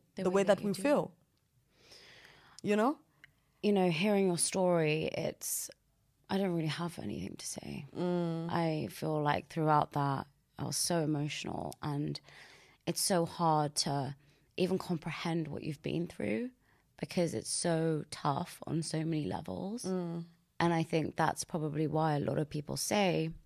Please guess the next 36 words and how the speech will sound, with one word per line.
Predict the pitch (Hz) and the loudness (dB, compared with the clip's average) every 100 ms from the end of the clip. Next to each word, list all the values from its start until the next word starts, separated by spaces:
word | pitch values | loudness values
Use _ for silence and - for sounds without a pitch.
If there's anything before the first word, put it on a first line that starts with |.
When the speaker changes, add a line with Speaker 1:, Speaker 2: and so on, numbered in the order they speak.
| _ - - - _ - - | _ -20 -20 -20 _ -20 -4
Speaker 1:
they | 151 | -4
are | |
so | - - | -2 -6
strong. | - - 143 - - - - | -6 -4 -4 -6 -12 -16 -4
Speaker 2:
Mm. | 190 180 170 170 170 | 0 0 0 -4 -6
Speaker 1:
'Cause | 143 - | -8 -4
even | 156 156 | -2 -2
hearing | 147 220 254 196 | -2 0 0 2
it, | - - | -2 -4
I | - | -6
don't | - - | -6 -6
know | 139 151 | -8 -6
how | 107 69 143 - _ _ - _ _ _ _ _ _ _ | -4 -6 -10 -18 _ _ -20 _ _ _ _ _ _ _
it's, | - - - - _ - - | -10 -10 -10 -20 _ -20 -18
it, | - - | -16 -12
you're | - 180 - | -6 -4 -2
able | 165 117 | -2 -4
to | - | -10
cope. | - - 76 - - - | -12 -10 -10 -10 -20 -8
Speaker 2:
Mm. | 175 175 165 165 165 156 _ _ - | -4 -4 -4 -8 -10 -14 _ _ -2
Speaker 1:
And | 170 | 0
I, | 165 - _ - - - | 0 -4 _ -20 -20 -8
you | - | 0
know, | 160 - - | 2 2 -4
I | |
just | 147 175 | -4 -2
wanna | 202 170 | 2 2
thank | - 180 147 | 2 0 0
you | - | -4
for | - | -8
coming | - 170 151 | -4 0 0
on | 127 143 | 0 0
and | 139 143 | 0 -2
sharing | - 156 151 160 | 0 0 0 0
your | |
story. | 160 - 175 180 190 220 | -2 -2 0 0 2 0